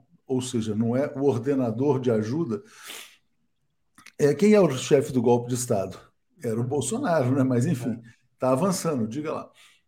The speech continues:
Speaker 2: Não, eu queria, eu queria voltar ca-, ao caso do Lira, viu, Léo?
Speaker 1: Ah,
Speaker 2: Depois
Speaker 1: diga lá.
Speaker 2: a gente ro-, retomar isso aí, porque no caso da corrupção passiva, tem uma passagem comprometedora.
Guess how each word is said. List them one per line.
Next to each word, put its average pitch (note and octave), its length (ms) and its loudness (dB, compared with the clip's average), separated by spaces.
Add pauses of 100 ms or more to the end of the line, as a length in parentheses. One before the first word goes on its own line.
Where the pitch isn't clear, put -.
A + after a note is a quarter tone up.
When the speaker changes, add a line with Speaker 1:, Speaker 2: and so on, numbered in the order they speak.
(240)
Speaker 2:
Não, B3 120 -6
eu A3+ 120 -2
queria, A3+ 220 0
eu F3 180 -4
queria G#3 160 -2
voltar F#3 420 0
ca-, F3+ 160 0
ao E3 200 0
caso E3 260 0
do F3+ 140 -4
Lira, C3+ 400 -2
viu, B2 300 -6
Léo? A2+ 240 -4
Speaker 1:
Ah, A2 100 -6
Speaker 2:
Depois C3+ 260 2
Speaker 1:
diga G#2 120 -4
lá. C3+ 220 -8
Speaker 2:
a A#2+ 40 -16
gente D3 260 -4
ro-, E3+ 220 -6
retomar C#3+ 480 2
isso C#3 160 -4
aí, B2 60 0
porque F#3 340 0 (200)
no F#3 140 0
caso G#3+ 260 6
da F#3+ 120 4
corrupção F3 580 0
passiva, C3+ 640 -4
tem E3 160 -6
uma F#3 180 -2
passagem F3+ 640 -2
comprometedora. G#3 1080 0